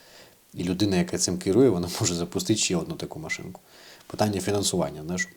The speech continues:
щоб вони могли, ну, з'являтися ефективно. Я думаю, що там найближчим майбутнім часом вже у нас появляться там машинки обільні з турелями, які будуть просто там десь виїжджати, там, не знаю, на піхотні позиції і там нести службу. І це буде ефективно, насправді.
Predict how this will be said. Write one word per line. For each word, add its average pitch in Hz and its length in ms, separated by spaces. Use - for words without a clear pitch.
щоб 170 180
вони 170 200
могли, 147 280
ну, 80 340
з'являтися 92 640
ефективно. - 360
Я 90 60
думаю, 113 300
що 104 220
там 90 240
найближчим 90 680
майбутнім 90 560
часом 90 460
вже 85 140
у 90 80
нас 82 260
появляться 92 520
там 80 160
машинки 90 460
обільні 92 320
з - 80
турелями, 117 480
які 90 240
будуть 82 240
просто 90 360
там 82 240
десь 101 180
виїжджати, 110 440
там, 87 120
не 87 80
знаю, 90 200
на 85 100
піхотні 92 400
позиції 90 540
і - 20
там 92 180
нести 90 220
службу. 87 420
І - 40
це - 140
буде 120 200
ефективно, 123 480
насправді. 80 360